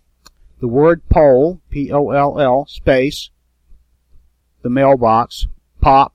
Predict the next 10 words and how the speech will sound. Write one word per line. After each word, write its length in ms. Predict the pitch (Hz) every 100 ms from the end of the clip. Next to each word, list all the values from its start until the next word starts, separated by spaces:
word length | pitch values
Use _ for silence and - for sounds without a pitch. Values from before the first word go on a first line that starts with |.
| _
dot 260 | 135 110 -
somewhere 460 | - 135 139 135
dot 260 | 131 120 -
com, 400 | 135 120 120 117
I 180 | - 123
map 300 | 127 127 - -
dot 200 | 95 -
somewhere 420 | 127 117 117 113
dot 200 | 107 -
com. 340 | 135 110 113